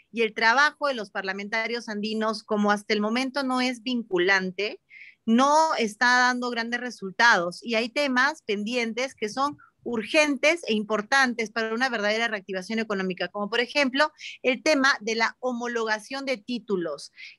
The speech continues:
que al parecer es una tarea pendiente de esta última gestión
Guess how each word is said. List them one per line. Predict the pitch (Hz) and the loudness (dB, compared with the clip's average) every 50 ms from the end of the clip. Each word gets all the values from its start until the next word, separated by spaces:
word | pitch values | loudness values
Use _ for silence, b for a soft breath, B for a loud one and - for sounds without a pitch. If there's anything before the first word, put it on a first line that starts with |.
| B | B
que | - 240 | -2 0
al | 240 233 | 0 0
parecer | 208 254 247 254 240 277 285 | 2 2 2 2 2 2 0
es | 294 277 269 | 0 0 0
una | 294 294 | -2 -2
tarea | 240 254 226 233 254 269 254 | 0 0 0 2 0 0 0
pendiente | 247 220 196 202 208 226 247 254 247 247 240 - 240 226 214 | 0 -2 -2 -2 -4 -2 0 0 0 -2 -4 -2 -2 0 2
de | 202 208 214 | 2 2 0
esta | 214 208 - - 247 226 220 214 196 185 - _ _ _ _ | 0 -4 -2 2 4 4 4 4 2 0 -4 _ _ _ _
última | - 240 233 208 262 247 233 208 | -14 -14 -12 -10 -6 -6 -6 -6
gestión | - 214 196 202 - - 240 240 247 277 320 | -6 -10 -10 -10 -6 0 2 2 2 2 0